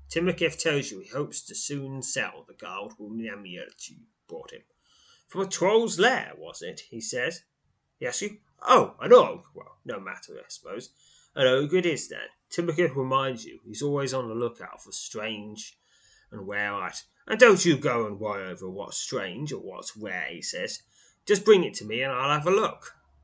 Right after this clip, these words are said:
I know what's what." Show him some of my items once more. Yep, show him the items.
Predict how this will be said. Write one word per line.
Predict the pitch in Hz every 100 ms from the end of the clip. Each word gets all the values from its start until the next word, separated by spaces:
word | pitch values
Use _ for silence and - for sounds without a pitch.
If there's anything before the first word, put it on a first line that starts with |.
| -
I | -
know | 110
what's | 73 69 - -
what." | 85 - - _ _ _ _ _ _ _ _ _ _ _
Show | - 135 117
him | 107 104
some | - 107 107
of | 101
my | 107 113 135
items | 135 143 131
once | 143 143 147
more. | 175 147 - - _ _ _ _ _ _ _ _ _ _ _ _ _ _ _ _ _ _ _ _ _ _ _ _ _ _ _ _ _ -
Yep, | -
show | - 113 107
him | 104
the | 104
items. | 127 156 151 165 160 151 - -